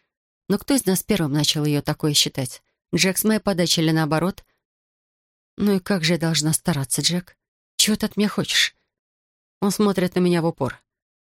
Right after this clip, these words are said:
"В ночь шторма все было идеально. Мы слились в одно целое. Тогда наши отношения в последний раз были такими, какими им полагается быть".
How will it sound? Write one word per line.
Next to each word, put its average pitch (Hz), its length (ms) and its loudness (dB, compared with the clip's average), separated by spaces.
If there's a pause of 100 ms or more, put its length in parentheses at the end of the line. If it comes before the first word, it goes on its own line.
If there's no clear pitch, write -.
(140)
"В 147 160 0
ночь 156 220 4
шторма 165 480 2
все 151 260 -2
было 143 240 2
идеально. 131 560 -2 (460)
Мы 147 80 2
слились 147 400 2
в - 20 0
одно 139 220 0
целое. 135 500 0 (300)
Тогда 151 280 2
наши 160 280 0
отношения 147 500 0
в - 60 -10
последний 151 340 0
раз 156 180 2
были 143 200 0
такими, 143 520 0 (240)
какими 147 360 2
им 139 80 0
полагается 147 580 0
быть". - 340 -6